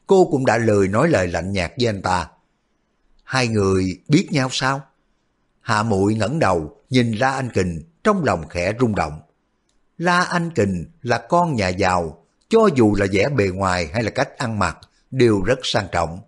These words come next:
Dáng người cao ráo, ngũ quan anh tuấn, ánh mắt tà mị, hơi giống với ngôi sao ca nhạc Dương Lực Hoành mà Hạ Muội thích nhất.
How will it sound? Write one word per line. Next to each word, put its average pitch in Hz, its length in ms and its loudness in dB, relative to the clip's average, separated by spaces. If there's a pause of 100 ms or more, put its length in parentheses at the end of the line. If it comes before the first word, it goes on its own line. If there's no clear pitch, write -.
(540)
Dáng 131 300 0
người 92 320 2
cao 90 200 -2
ráo, 110 320 -2 (240)
ngũ 120 260 2
quan 110 280 2
anh 104 280 -6
tuấn, 147 300 0 (320)
ánh 110 300 -4
mắt 196 140 -2 (140)
tà 92 140 0
mị, 87 260 -2 (460)
hơi 151 300 4
giống 131 240 0
với 180 100 2
ngôi 127 240 2
sao 107 240 0
ca 113 200 -2
nhạc 92 360 -4
Dương 135 220 2
Lực 98 220 -2
Hoành 87 300 0 (320)
mà 117 280 0
Hạ 95 220 -4
Muội 87 280 -2
thích 110 200 -4
nhất. 117 280 -4